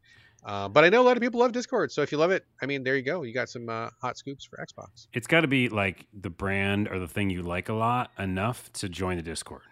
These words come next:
Speaker 2: You know what I mean?
Speaker 1: I just, I guess I know, I got no time for it, dude. I just, I just don't. But if you love it,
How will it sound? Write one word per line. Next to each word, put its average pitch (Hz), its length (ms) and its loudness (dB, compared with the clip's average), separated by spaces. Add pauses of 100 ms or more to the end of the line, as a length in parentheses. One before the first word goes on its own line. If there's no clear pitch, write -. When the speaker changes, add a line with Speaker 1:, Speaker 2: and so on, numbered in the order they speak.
Speaker 2:
You 95 100 -8
know 92 80 -4
what 95 80 -2
I 90 60 -2
mean? 92 100 -2
Speaker 1:
I - 40 -6
just, - 200 -14
I 147 120 -4
guess 151 180 -2
I 113 40 -10
know, 110 160 -6
I 120 120 -6
got 104 140 -4
no 98 200 -8
time 90 280 -14
for 92 180 -12
it, 92 40 -14
dude. 92 140 -12
I 90 80 -10
just, 87 220 -14 (100)
I 104 80 -8
just 90 220 -14
don't. 87 280 -10
But 101 120 -6
if 98 80 -8
you 151 80 0
love 185 220 8
it, 101 180 0